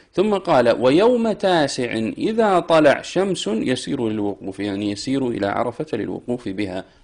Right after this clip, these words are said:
واجتمع إلى آخر الأبيات التي ستأتي في الدرس القادم.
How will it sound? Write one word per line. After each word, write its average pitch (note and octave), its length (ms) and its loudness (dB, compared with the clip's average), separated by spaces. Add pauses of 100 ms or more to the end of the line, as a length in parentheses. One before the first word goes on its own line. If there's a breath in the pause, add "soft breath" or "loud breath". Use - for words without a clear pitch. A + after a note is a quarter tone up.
واجتمع A2+ 440 -4
إلى G#2 300 0
آخر A#2+ 280 -8 (560 soft breath)
الأبيات G2 420 -2
التي G2+ 240 -10
ستأتي - 420 -10
في - 80 -16
الدرس - 320 -12
القادم. - 380 -12